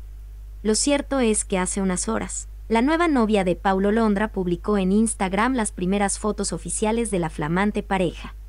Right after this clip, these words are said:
"Paulilo", expresó la joven junto a un emoji de corazón. En las mismas se los puede ver a los dos abrazados y a los besos junto a un bello paisaje montañoso detrás.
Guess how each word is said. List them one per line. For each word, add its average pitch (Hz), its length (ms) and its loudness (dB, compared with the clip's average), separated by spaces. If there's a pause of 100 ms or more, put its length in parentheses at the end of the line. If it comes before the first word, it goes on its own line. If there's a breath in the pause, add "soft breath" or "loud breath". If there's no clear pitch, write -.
"Paulilo", 240 560 2 (260)
expresó 226 520 -2
la 294 100 2
joven 269 320 0
junto 208 300 0
a 175 80 2
un 226 180 4
emoji 196 400 2
de 208 140 0
corazón. 190 520 -2 (920)
En 240 100 6
las 233 180 4
mismas 285 360 0
se 226 120 0
los 185 180 0
puede 226 240 4
ver 214 160 2
a 202 60 4
los 175 180 0
dos 190 200 0
abrazados 208 680 0
y 185 40 2
a 170 40 2
los 165 240 -2
besos 233 340 0
junto 190 340 0
a 170 60 2
un 208 240 4
bello 208 300 2
paisaje 214 540 -2
montañoso 175 680 0
detrás. - 600 -4